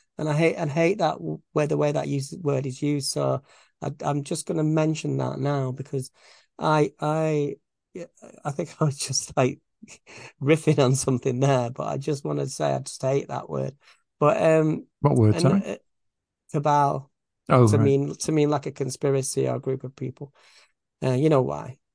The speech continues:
Speaker 1: And, um, so, so what I was gonna, what, what, so when I, let, let me just say about, you know, you know, when there's a fa-, some, just a woman, something happens to a woman, it could be,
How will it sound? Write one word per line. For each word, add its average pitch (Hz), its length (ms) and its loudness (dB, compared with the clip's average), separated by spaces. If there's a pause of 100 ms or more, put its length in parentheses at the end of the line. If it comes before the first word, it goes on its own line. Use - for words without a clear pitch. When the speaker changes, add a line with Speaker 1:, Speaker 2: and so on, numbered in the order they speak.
Speaker 1:
And, 160 160 2
um, 160 320 2 (540)
so, - 260 0
so 208 220 0
what 233 140 4
I 214 40 2
was 185 140 -2
gonna, 214 240 -2
what, 226 300 0
what, 254 340 -6 (240)
so - 140 -4
when 339 140 4
I, 349 80 2 (580)
let, - 300 -4
let 262 200 0
me 302 120 2
just 294 260 -2
say 208 400 2
about, 151 600 0 (840)
you 208 140 -8
know, 233 80 -4
you 214 220 -6
know, 277 180 0
when 247 680 -2 (120)
there's 185 220 -2
a 175 60 -2
fa-, - 300 -2
some, 208 420 0
just - 260 -6
a 190 100 2
woman, 214 360 2
something 247 300 -2
happens 180 320 -4
to 165 140 -8
a 139 40 -2
woman, 127 320 -4
it - 120 -8
could 156 200 -8
be, 147 300 -6